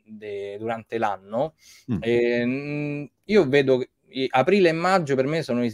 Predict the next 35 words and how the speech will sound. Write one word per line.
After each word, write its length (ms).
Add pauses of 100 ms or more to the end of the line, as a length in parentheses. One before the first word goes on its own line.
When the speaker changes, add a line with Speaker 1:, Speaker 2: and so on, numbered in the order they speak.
(120)
Speaker 1:
i, 460
i 40
mesi 280
dove 180
prendo 280
di 100
più 200
e 120
gennaio, 640 (220)
sicuramente. 760 (280)
Febbraio 480
invece 260
è 20
uno 160
di 140
quelli 440 (460)
dove 240
io 140
mi 160
dedico 360
completamente 540
ad 80
altro, 300
cerco 260
un 60
attimo 280
di 120
staccare 480
perché 300
altrimenti 540
subisco 600
un 120
po' 140
il 200
calo 640